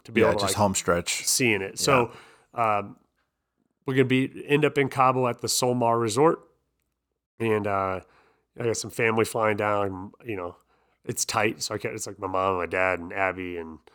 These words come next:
Speaker 1: it's tight. But, uh, and then four days at a resort down there if,
Speaker 2: Yeah.
Speaker 1: if we make it. And if we don't make it, um, I told Brian, "I'm just gonna ride off into the ocean with, with rocks in my pockets."
Speaker 2: <laughs>
Speaker 1: Because,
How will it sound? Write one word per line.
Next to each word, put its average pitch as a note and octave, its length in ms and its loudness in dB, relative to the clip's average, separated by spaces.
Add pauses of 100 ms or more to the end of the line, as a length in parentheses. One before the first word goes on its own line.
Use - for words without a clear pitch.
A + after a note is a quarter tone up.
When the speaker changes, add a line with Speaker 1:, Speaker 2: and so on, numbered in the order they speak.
(180)
Speaker 1:
it's F#2+ 160 -8
tight. G#2 460 -2
But, G#2+ 260 -2 (400)
uh, G#2+ 160 -4
and A#2 100 -4
then B2 140 2
four C#3 220 2
days A#2+ 200 2
at A2 120 -2
a - 20 -2
resort G2+ 320 -2
down F2 180 -8
there E2 140 -14 (140)
if, G#2 100 -4
Speaker 2:
Yeah. F#2 120 0
Speaker 1:
if - 120 -8
we A#2+ 80 -4
make C3+ 220 -4
it. B2 100 -14
And C#3+ 140 4
if D3 100 0
we D#3 80 4
don't A3 260 6
make B2 240 0
it, D#3+ 220 -2 (400)
um, A#2+ 520 2 (260)
I C3+ 100 2
told C3+ 260 -2
Brian, D#3 280 2
"I'm A#2+ 100 -4
just B2 160 -6
gonna B2 140 -2
ride A2+ 220 -2
off A2+ 180 -4
into A2 160 -4
the A2 120 -2
ocean C#3+ 320 -6
with, G2+ 280 -8
with A2 160 -12
rocks C3+ 260 -2
in G2+ 60 -8
my F2 80 -6
pockets." - 480 -10
Speaker 2:
<laughs> F2+ 500 4
Speaker 1:
Because, C#3+ 580 6